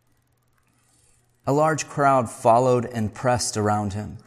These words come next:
and a woman was there who had been subject to great deal under the care of many doctors and had spent all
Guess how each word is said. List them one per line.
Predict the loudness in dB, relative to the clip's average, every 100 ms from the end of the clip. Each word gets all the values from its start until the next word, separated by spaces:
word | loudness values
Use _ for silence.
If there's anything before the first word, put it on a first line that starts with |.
| -20 -4
and | 0
a | 2
woman | 2 0 0
was | -2 2
there | 2 2
who | 2
had | 0
been | 0 -2
subject | -2 -4 -4 -4 -6 -6
to | -6
great | 0 2 0 0
deal | 0 0
under | 0 -2
the | -2
care | -2 -2 -2
of | -2
many | -2 -2
doctors | -2 -2 -4 -8 -6
and | -6
had | -6
spent | -6 -6 -4 0
all | 2 2 -2 -8